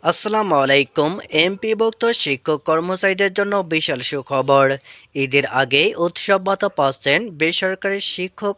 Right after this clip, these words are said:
ও কর্মচারীরা। এ নিয়ে থাকবে আজকের বিস্তারিত আলোচনা। চলুন ভিউয়ার্স,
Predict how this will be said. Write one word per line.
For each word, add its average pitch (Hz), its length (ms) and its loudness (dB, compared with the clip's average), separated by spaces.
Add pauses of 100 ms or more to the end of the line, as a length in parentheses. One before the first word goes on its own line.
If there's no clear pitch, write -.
ও 131 100 0
কর্মচারীরা। 135 920 -2
এ 143 100 -4
নিয়ে 131 120 -6
থাকবে 139 440 0
আজকের 175 420 -6
বিস্তারিত 139 500 -8
আলোচনা। 127 520 -4 (400)
চলুন 202 300 -2
ভিউয়ার্স, 220 260 -2